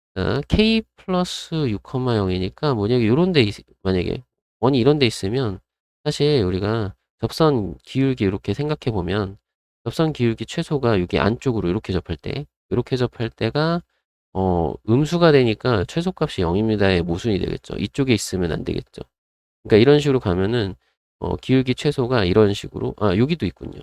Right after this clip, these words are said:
여기는 공통 외접선일 때 최소가 되겠죠. 맞나요? 근데 이게 음수니까 이런 데 있으면 안 돼요.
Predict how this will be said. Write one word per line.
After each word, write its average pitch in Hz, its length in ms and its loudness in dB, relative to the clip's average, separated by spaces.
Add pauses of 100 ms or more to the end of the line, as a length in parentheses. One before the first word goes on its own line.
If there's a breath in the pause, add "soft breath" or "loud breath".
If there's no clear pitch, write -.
여기는 123 340 0
공통 135 520 -2
외접선일 98 720 0
때 - 180 -6
최소가 135 400 -4
되겠죠. - 380 -8 (760)
맞나요? 120 260 -4 (340)
근데 104 180 2
이게 98 120 6
음수니까 113 680 0
이런 107 220 2
데 110 80 2
있으면 87 260 -4
안 55 120 -8
돼요. - 100 -8